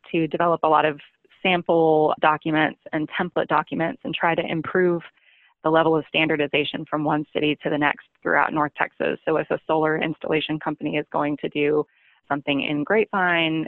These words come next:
versus Plano versus Mesquite, they're hopefully are getting more consistent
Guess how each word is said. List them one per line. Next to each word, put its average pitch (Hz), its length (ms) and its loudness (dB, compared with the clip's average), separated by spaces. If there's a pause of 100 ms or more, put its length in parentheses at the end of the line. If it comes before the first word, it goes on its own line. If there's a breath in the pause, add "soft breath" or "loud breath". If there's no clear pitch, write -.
versus - 400 -4 (120)
Plano 185 560 0
versus - 400 -4
Mesquite, 175 540 -2 (400 loud breath)
they're 160 680 2
hopefully 175 720 -2 (320)
are 165 100 0
getting 156 540 0
more 170 280 0
consistent 165 800 -6